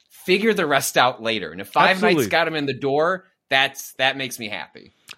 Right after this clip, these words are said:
Speaker 2: Absolutely. Uh, on that last point, if, if, <laughs> if this gets more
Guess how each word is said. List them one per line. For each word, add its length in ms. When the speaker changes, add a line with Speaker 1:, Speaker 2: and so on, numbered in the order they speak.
Speaker 2:
Absolutely. 880
Uh, 540
on 180
that 180
last 280
point, 340
if, 260
if, 460
<laughs> 200
if 140
this 180
gets 220
more 380